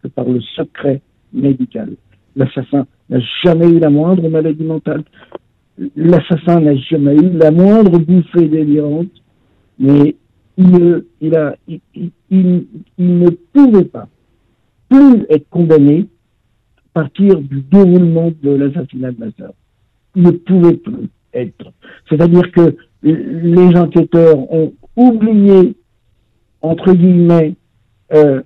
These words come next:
euh, les téléphones de l'assassin, l'ordinateur de l'assassin, le compte Facebook de l'assassin. Ils ont absolument tout oublié et on s'est retrouvé à des expertises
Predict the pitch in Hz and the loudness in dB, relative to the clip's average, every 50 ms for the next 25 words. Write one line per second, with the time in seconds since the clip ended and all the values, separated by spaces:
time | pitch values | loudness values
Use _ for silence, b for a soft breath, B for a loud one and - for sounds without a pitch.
0 | _ - 139 143 143 135 - - - 160 160 160 151 - 160 151 139 - - 160 | _ -4 -2 -2 -2 -4 -6 -6 -4 -2 -2 -2 0 0 0 0 0 0 0 0
1 | 147 143 151 151 139 139 - 143 139 - - 139 139 - _ _ _ _ _ _ | 2 2 0 0 0 -2 -4 -6 -6 -4 -6 -8 -8 -8 _ _ _ _ _ _
2 | 139 156 156 139 143 147 147 143 139 - 151 139 123 139 135 135 127 - 127 131 | -4 -4 -2 -2 -2 -2 -2 -2 0 -2 -4 -2 0 -2 -2 -2 -4 -6 -10 -10
3 | _ 131 135 139 _ _ _ _ _ _ 135 160 175 170 - 180 147 - - 151 | _ -12 -12 -12 _ _ _ _ _ _ -2 -2 -2 0 -2 -6 -6 -4 -4 -4
4 | 135 131 139 143 131 123 135 131 131 120 - 135 120 - _ 120 120 123 - _ | -4 -2 -4 -4 -2 -2 -2 -2 -2 -4 -6 -8 -10 -8 _ -12 -12 -12 -14 _
5 | b b b b b b 147 165 160 151 151 165 170 170 - - 151 143 - 165 | b b b b b b -2 -2 0 0 0 0 0 -2 -4 -10 -16 -10 -6 -6
6 | 160 156 151 160 156 156 143 - _ _ _ _ _ - 220 214 190 - 196 185 | -4 -2 -2 -2 -2 -4 -4 -6 _ _ _ _ _ 2 2 2 2 2 0 0
7 | 175 160 151 151 151 147 147 151 156 165 175 - - _ _ _ _ _ _ _ | 2 0 0 -2 -2 -2 -2 -2 0 0 -2 -2 -4 _ _ _ _ _ _ _
8 | _ _ - 156 156 156 147 139 - - 160 147 - - 170 156 165 156 - - | _ _ -4 -2 0 0 0 -2 -2 -4 -4 -4 -2 -2 -2 0 0 -2 -4 -4
9 | - 175 175 170 170 170 170 165 165 - - _ - 143 139 131 139 143 139 135 | -2 -2 2 4 4 4 4 4 2 -2 -10 _ -8 -6 -4 -2 0 0 0 0
10 | 123 - _ _ _ _ - 131 135 139 214 254 247 - - - - 185 - - | -4 -8 _ _ _ _ -10 -10 -2 0 0 0 0 -2 -8 -4 -4 -4 -4 -6
11 | - 143 135 131 123 | -6 -6 -6 -6 -6